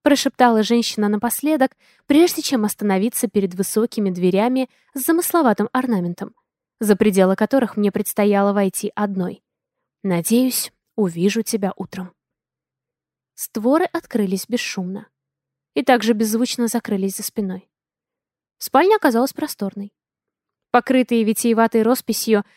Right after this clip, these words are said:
в оттенках красного и бирюзового стены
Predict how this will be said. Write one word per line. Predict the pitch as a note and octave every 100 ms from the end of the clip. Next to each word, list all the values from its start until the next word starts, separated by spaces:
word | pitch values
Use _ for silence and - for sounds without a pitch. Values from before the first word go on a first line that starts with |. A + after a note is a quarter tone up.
| _
в | G#3+
оттенках | A3+ - A#3+ A3+ - -
красного | B3 A3 G3 G#3 G3
и | -
бирюзового | G3+ A3 G#3 G#3 G3 F#3+ F#3+ -
стены | - - D#4+ D4 G3